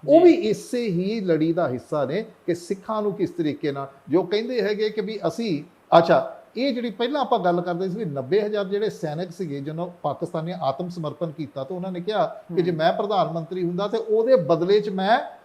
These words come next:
Speaker 1: ਕਰਤਾਰਪੁਰ ਸਾਹਿਬ ਵਾਲਾ ਜਿਹੜਾ ਹੈਗਾ, ਉਹ
Speaker 2: ਹੂੰ।
Speaker 1: ਮਸਲਾ ਉਦੋਂ ਹੱਲ ਕਰ-, ਯਾਨੀ ਕਿ ਉਹ ਏਰੀਆ ਜਿਹੜਾ ਕਰਤਾਰਪੁਰ ਸਾਹਿਬ ਆ,
Speaker 2: ਉਹ ਕਹਿੰਦੇ ਅੱਜ
Speaker 1: ਉੱਥੇ
Speaker 2: ਭਾਰਤ 'ਚ ਹੁੰਦਾ ਉਹ ਕਰਤਾਰਪੁਰ ਸਾਹਿਬ
Speaker 1: ਉਹ ਇਸੇ
Speaker 2: ਸਾਡਾ ਹੋਣਾ
Speaker 1: ਕਰਕੇ
Speaker 2: ਸੀ।
Speaker 1: ਹੁੰਦਾ ਨਾ, ਇਸੇ
Speaker 2: ਹੂੰ।
Speaker 1: ਕਰਕੇ ਹੁੰਦਾ ਨਾ ਕਿ ਉੱਥੇ ਉਹ ਜਿਹੜਾ ਉਹਨਾਂ ਦੇ ਨਾਲ ਜਿਹੜੀ ਇੱਕ ਸ਼ਰਤ ਰੱਖਦੇ ਕਿ ਅਸੀਂ ਤਾਂ ਤੁਹਾਡੇ ਕੈਦੀ,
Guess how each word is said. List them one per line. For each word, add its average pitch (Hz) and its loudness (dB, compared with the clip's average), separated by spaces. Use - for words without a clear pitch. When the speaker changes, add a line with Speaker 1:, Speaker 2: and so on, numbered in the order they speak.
Speaker 1:
ਕਰਤਾਰਪੁਰ 185 4
ਸਾਹਿਬ 196 -2
ਵਾਲਾ 175 4
ਜਿਹੜਾ 160 -2
ਹੈਗਾ, 151 -2
ਉਹ 185 -2
Speaker 2:
ਹੂੰ। 180 -2
Speaker 1:
ਮਸਲਾ 156 -2
ਉਦੋਂ 165 0
ਹੱਲ 135 -2
ਕਰ-, 147 -8
ਯਾਨੀ 165 -2
ਕਿ 214 -2
ਉਹ 254 8
ਏਰੀਆ 190 2
ਜਿਹੜਾ 160 0
ਕਰਤਾਰਪੁਰ 156 -4
ਸਾਹਿਬ 175 -2
ਆ, 208 -2
Speaker 2:
ਉਹ 202 4
ਕਹਿੰਦੇ 214 8
ਅੱਜ 233 6
Speaker 1:
ਉੱਥੇ 240 8
Speaker 2:
ਭਾਰਤ 208 10
'ਚ 233 2
ਹੁੰਦਾ 180 4
ਉਹ 202 4
ਕਰਤਾਰਪੁਰ 170 4
ਸਾਹਿਬ 170 8
Speaker 1:
ਉਹ 220 8
ਇਸੇ - 6
Speaker 2:
ਸਾਡਾ - 8
ਹੋਣਾ 262 6
Speaker 1:
ਕਰਕੇ 220 2
Speaker 2:
ਸੀ। - 0
Speaker 1:
ਹੁੰਦਾ 143 -2
ਨਾ, - 0
ਇਸੇ 180 -4
Speaker 2:
ਹੂੰ। 160 -4
Speaker 1:
ਕਰਕੇ 185 -6
ਹੁੰਦਾ 151 -6
ਨਾ 254 -2
ਕਿ 254 -6
ਉੱਥੇ 208 0
ਉਹ 220 0
ਜਿਹੜਾ 202 -4
ਉਹਨਾਂ 196 -2
ਦੇ 202 -2
ਨਾਲ 175 4
ਜਿਹੜੀ 151 -4
ਇੱਕ 151 -10
ਸ਼ਰਤ 220 0
ਰੱਖਦੇ 175 0
ਕਿ 190 -2
ਅਸੀਂ 185 -4
ਤਾਂ 190 -4
ਤੁਹਾਡੇ 165 2
ਕੈਦੀ, 170 -2